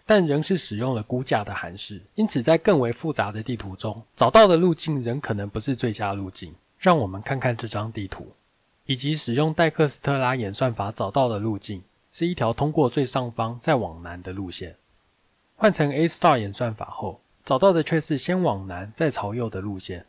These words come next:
这是因为 A star 估价的时候，并无法预知北方过河之后会出现比较好走的石板路，因此最后他判断先到南方再过河才是最佳解。要更进一步补强 A star 演算法，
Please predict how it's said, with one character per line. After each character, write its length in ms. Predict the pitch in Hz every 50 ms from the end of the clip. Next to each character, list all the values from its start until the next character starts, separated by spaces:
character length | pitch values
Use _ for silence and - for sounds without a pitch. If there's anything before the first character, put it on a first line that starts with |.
| _ _ _ _ _ _ _ -
这 100 | 196 196
是 160 | - 196 196
因 80 | 196
为 140 | 202 202 180
A 140 | 139 156 170
star 340 | 156 - - - 147 127 120
估 160 | - 123 127
价 220 | - - 117 101
的 100 | 95 98
时 160 | 95 - 95 95
候， 260 | 95 113 104 95 - _
并 180 | - 214 190 156
无 140 | 139 147
法 240 | 156 - 139 107 104
预 140 | 127 147 135
知 240 | - - - 135 139
北 180 | - 110 104
方 240 | 110 - - 180 185
过 180 | - 190 165 135
河 200 | 113 - 107 110
之 180 | - - 123
后 180 | 113 - 123 110
会 200 | 107 - 170 165
出 180 | - - 175 160
现 180 | - 165 131
比 120 | 107 98 90
较 120 | - 127
好 200 | - - 101 117
走 180 | - - 87 85
的 140 | - 92
石 200 | - - - 107
板 240 | 110 - 92 71 76
路， 200 | 87 92 85 - _ _ _ _
因 160 | - 190 220
此 180 | - - 131 107
最 160 | - 160 165
后 80 | 156
他 160 | 147 - 143 143
判 220 | - - 139 131
断 180 | - 135 123 113
先 200 | - 160 160 160
到 160 | 170 147 123
南 200 | 113 104 107 113
方 220 | - 113 113 117
再 160 | 117 131 120
过 220 | 117 - - 110 101
河 200 | - - 90 92
才 200 | - - - 104
是 160 | - - 110
最 180 | - 110 101 92
佳 240 | - 95 87 90
解。 180 | - - - - _ _ _ _ _ _ _ -
要 140 | - 208
更 200 | 196 - 220 196
进 200 | 190 - 220 190
一 40 | 170
步 160 | 160 196 196
补 200 | 175 - - 95
强 200 | 95 - - 113 110
A 180 | - - 151 156
star 320 | 151 - - 156 139 123
演 100 | 104 90
算 240 | 85 - 131 113 101
法， 240 | 101 - 78 -